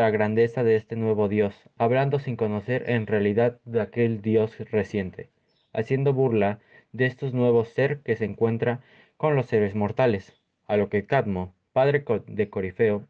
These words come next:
intenta después del sermón del señor Tiresias que acepte los consejos de aquel viejo, mal vestido que acompaña a su padre,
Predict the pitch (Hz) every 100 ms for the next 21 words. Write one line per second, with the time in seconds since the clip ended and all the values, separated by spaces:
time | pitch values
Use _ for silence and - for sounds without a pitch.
0 | _ 123 117 143 139 139 117 - - 117
1 | 110 104 95 104 95 110 110 104 - 101
2 | 95 110 117 120 - 113 - _ _ -
3 | - _ 139 139 147 156 143 - 113 101
4 | - 123 123 107 98 110 113 110 110 -
5 | - - - _ - _ _ _ _ _
6 | 123 143 139 117 - 120 120 117 113 113
7 | 107 120 110 - 90 92 90